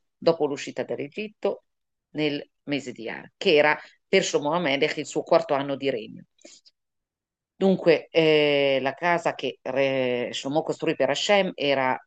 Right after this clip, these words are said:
lunga un tot di cubiti, dunque c'è tutto, eh, il dettaglio dei, della, delle misure dei cubiti che adesso non entro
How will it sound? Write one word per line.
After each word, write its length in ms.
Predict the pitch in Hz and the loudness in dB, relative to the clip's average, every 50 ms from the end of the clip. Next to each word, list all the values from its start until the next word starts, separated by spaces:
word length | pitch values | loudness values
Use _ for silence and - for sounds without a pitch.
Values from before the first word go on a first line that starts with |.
| _ _ _ - | _ _ _ -8
lunga 840 | 147 151 165 175 180 175 175 165 143 151 160 156 151 151 151 - - _ _ _ _ _ - | -4 0 0 0 2 0 0 0 0 2 2 2 2 0 0 -2 -6 _ _ _ _ _ -14
un 180 | 151 160 156 _ | -14 -14 -6 _
tot 320 | - 156 147 147 - - | 2 2 2 2 -2 -8
di 160 | 143 160 165 | -10 -10 -10
cubiti, 440 | - - 175 160 147 135 - 147 131 - 147 143 - 147 139 131 | -8 -8 -8 -6 -6 -6 -6 -8 -2 0 0 0 0 -2 -6 -8
dunque 500 | - 127 127 143 147 147 143 143 131 143 | -10 -10 -10 -8 -6 -4 -6 -4 -4 -6
c'è 160 | 127 - 131 131 | -6 -6 -8 -8
tutto, 420 | - 151 131 - 151 143 131 - - - - - _ _ _ _ | -10 -12 -6 -2 0 0 0 0 -4 -12 -20 -20 _ _ _ _
eh, 460 | - 135 127 131 120 - 131 135 135 | -4 0 0 0 0 -2 -4 -6 -6
il 160 | 147 139 131 | -8 -6 -4
dettaglio 640 | 120 151 147 - - 175 170 175 175 160 147 156 151 | -2 -2 -2 0 2 2 4 4 2 2 2 2 2
dei, 320 | 151 151 143 139 135 139 131 | 2 2 0 -2 -4 -6 -6
della, 340 | 131 143 135 135 135 135 135 - | -4 -2 -2 -2 -2 -4 -6 -8
delle 240 | - 135 139 131 135 | -6 -4 -2 -2 -2
misure 500 | 135 143 135 127 180 190 175 165 160 139 | -2 -4 -2 0 0 2 4 4 4 2
dei 160 | 127 135 131 | 2 0 -2
cubiti 360 | - - 180 156 151 - 143 | -2 -2 -2 -2 -2 -2 -2
che 60 | 127 | -2
adesso 300 | 131 135 131 - 131 - - _ _ _ _ _ _ _ | -2 -2 -4 -4 -8 -10 -10 _ _ _ _ _ _ _
non 260 | 139 139 147 147 147 | -4 0 0 2 2
entro 680 | 147 147 139 135 135 - - 151 180 214 403 415 - | 2 2 0 -2 -4 0 2 4 4 4 2 0 -6